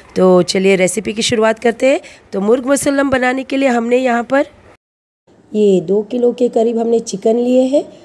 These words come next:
और इसे इस तरह से, देखिए, हमने स्लिट लगा दिए हैं ताकि मसाला इसके अंदर तक जाए। अब,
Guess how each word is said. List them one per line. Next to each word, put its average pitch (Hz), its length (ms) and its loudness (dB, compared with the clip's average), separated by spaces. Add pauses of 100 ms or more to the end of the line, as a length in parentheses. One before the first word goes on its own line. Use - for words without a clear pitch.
(300)
और 180 200 2
इसे 196 300 0
इस 190 220 -2
तरह 190 160 2
से, 190 180 -4
देखिए, 190 260 -2
हमने 190 260 2 (280)
स्लिट 190 360 -2
लगा 156 260 0
दिए 151 260 -2
हैं 147 180 -6 (320)
ताकि 180 380 0
मसाला 175 540 0 (340)
इसके 190 300 -2
अंदर 170 280 0 (100)
तक 262 220 -8
जाए। 143 340 -4 (460)
अब, 202 260 -2